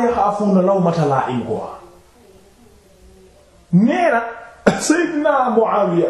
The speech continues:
ibn Abi, bokkul ak Muawiya bi. <laughs> Waaw. Kee mooy al-Xalifa. Am na tamit benn affaire bu jar a préciser,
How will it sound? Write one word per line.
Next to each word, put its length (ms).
ibn 260
Abi, 340
bokkul 320
ak 80
Muawiya 540
bi. 80
<laughs> 520
Waaw. 200
Kee 220
mooy 140
al-Xalifa. 600
Am 160
na 100
tamit 240
benn 200
affaire 320
bu 80
jar 120
a 40
préciser, 640